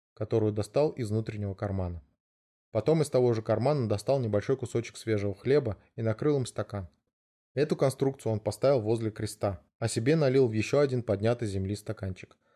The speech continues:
Залпом опрокинул, горло обожгло. Он глубоко втянул носом воздух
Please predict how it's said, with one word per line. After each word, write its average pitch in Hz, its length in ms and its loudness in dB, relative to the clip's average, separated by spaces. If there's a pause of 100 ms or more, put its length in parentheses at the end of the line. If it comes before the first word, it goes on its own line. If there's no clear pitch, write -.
(160)
Залпом 127 420 0
опрокинул, 104 560 -4 (140)
горло 110 340 2
обожгло. 104 500 -2 (600)
Он 156 160 2
глубоко 123 360 2
втянул 113 340 -2
носом 107 320 -2
воздух 143 360 2